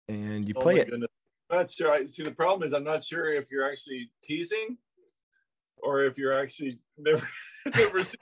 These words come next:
Speaker 2: one before. <laughs>
Speaker 1: The world will never know.
Speaker 2: No. But when I was a boy, it was an eight-track. And then record, eight-track,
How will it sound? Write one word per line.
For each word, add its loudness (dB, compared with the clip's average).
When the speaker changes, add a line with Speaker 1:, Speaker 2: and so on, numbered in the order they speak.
Speaker 2:
one -2
before. 2
<laughs> 0
Speaker 1:
The -6
world 6
will 2
never 2
know. -4
Speaker 2:
No. -16
But -4
when 0
I 4
was -2
a -12
boy, -8
it -4
was -6
an -4
eight-track. -8
And -14
then -10
record, 0
eight-track, 0